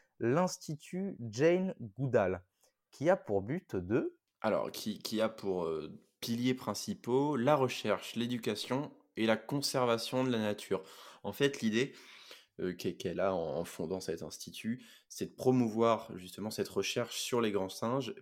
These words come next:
Speaker 2: pour pérenniser le financement du centre de Gombe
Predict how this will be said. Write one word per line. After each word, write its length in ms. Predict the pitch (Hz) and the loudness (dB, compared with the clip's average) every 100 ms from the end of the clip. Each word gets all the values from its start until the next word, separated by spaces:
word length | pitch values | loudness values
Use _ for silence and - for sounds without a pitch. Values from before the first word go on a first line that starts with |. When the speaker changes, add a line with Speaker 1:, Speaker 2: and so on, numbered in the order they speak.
| - | -6
Speaker 2:
pour 220 | 117 - | -6 -2
pérenniser 720 | 117 113 110 107 104 117 127 | 0 4 4 2 0 2 2
le 180 | 98 104 | 2 -2
financement 480 | - 113 104 - 113 | -2 -2 -2 -2 -4
du 100 | 95 | -4
centre 240 | - 101 | -4 -4
de 80 | 92 | -2
Gombe 340 | 92 92 104 | -4 0 0